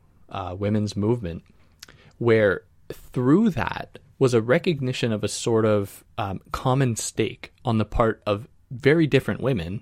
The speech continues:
across the world against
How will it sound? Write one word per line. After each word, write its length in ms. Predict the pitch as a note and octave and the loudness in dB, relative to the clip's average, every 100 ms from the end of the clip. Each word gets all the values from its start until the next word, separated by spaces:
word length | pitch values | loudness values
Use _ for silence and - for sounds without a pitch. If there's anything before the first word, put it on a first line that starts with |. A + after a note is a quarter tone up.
| - | -12
across 440 | - - A2 G2+ - | -10 2 2 2 -2
the 100 | F#2+ | -4
world 440 | G#2+ F#2+ D#2+ A2 - - - - | 0 0 -2 -6 -14 -20 -20 -4
against 640 | C3+ A2 A#2 A#2+ C3 - | -4 -2 0 0 -2 -8